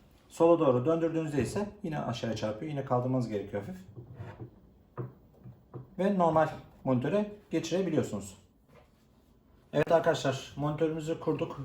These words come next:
ve açtık. Şimdi, e, ilk başta hemen kendi monitörümde de yapmış olduğum gibi, e, piksel testini yapmak istiyorum. Piksel testini de yine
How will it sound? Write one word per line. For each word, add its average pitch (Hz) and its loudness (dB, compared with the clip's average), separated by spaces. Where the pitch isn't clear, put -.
ve 135 0
açtık. - -4
Şimdi, 147 -8
e, 135 -6
ilk 160 -10
başta - 0
hemen 135 0
kendi 135 0
monitörümde 131 0
de 127 0
yapmış 127 -4
olduğum 120 -4
gibi, 123 -6
e, 110 -6
piksel 131 -2
testini 127 -2
yapmak - -4
istiyorum. 110 -8
Piksel 156 4
testini 156 -2
de 151 0
yine 147 -6